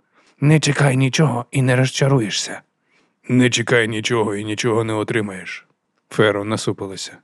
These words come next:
Ось у чому була проблема з розмовами.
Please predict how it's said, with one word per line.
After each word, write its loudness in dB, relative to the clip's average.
Ось 6
у 2
чому -2
була 0
проблема -2
з -6
розмовами. -6